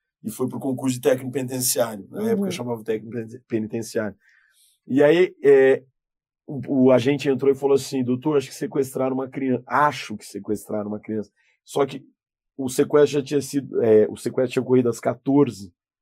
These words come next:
Speaker 1: e vieram me comunicar às quinze e trinta. Então aí eu tive que pensar rápido. Então assim, eu acionei todas as unidades que eu pude da, da Polícia Civil, unidade aérea,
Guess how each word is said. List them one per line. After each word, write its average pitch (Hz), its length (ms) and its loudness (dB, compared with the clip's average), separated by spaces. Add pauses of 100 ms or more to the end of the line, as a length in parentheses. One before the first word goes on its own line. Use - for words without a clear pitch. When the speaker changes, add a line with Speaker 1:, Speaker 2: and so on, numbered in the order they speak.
(380)
Speaker 1:
e 113 160 -6
vieram 123 260 2
me 127 80 0
comunicar 127 400 0
às 123 140 -4
quinze 147 320 -8
e 135 60 -16
trinta. 117 400 -6 (1300)
Então 151 260 -2
aí 151 100 6
eu 160 100 4
tive 156 200 -10
que 165 120 -8
pensar 165 600 2
rápido. 143 580 0 (680)
Então 127 240 2
assim, 139 200 2
eu 139 100 6
acionei 143 480 0 (300)
todas 170 380 4
as 139 140 0
unidades 131 960 0
que 127 60 -6
eu 127 80 -6
pude 139 480 -6
da, 120 200 0
da 107 120 -6
Polícia 127 340 -4
Civil, 131 500 0
unidade 110 440 0
aérea, 120 500 2